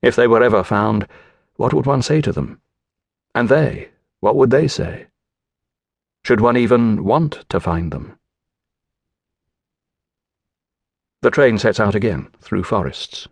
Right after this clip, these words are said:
No snow. The four soldiers have finally gone off to bed.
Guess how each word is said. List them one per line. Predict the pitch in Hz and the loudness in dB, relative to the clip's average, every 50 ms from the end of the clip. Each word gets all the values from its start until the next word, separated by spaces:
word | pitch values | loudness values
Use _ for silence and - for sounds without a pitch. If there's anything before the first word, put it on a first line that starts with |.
| _ _ _ _ _ _ _ _ _ _ | _ _ _ _ _ _ _ _ _ _
No | 127 131 131 107 | 0 0 0 0
snow. | - - 90 80 80 90 110 - _ _ _ _ _ _ _ _ _ _ _ - | 0 -2 -4 -4 -4 -6 -8 -12 _ _ _ _ _ _ _ _ _ _ _ -2
The | 131 - | 0 2
four | 147 143 120 110 | 4 4 4 4
soldiers | - 123 123 120 101 113 101 - | 4 4 4 4 4 2 2 2
have | 104 - | 0 -2
finally | - 113 113 110 104 104 101 98 | 0 0 0 0 2 2 2 2
gone | 104 104 101 101 | 2 2 2 2
off | 92 85 - - | 0 -2 -4 -6
to | - 90 | -6 -4
bed. | 85 92 76 - - - - | -4 -4 -4 -6 -8 -14 -18